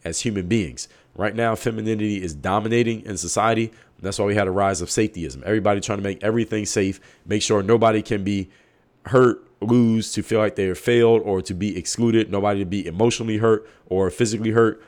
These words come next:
Now, this is all bullshit. All right, we wanna put ourselves in line to possibly get hurt.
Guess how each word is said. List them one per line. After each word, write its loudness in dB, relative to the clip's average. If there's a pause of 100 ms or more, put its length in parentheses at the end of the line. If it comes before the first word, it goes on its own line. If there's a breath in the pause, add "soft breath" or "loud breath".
(240 soft breath)
Now, 2
this 0
is 2
all 6
bullshit. 2 (220)
All -4
right, -6
we 2
wanna -2
put -2
ourselves -2
in -12
line -8
to -12
possibly -6
get -8
hurt. -6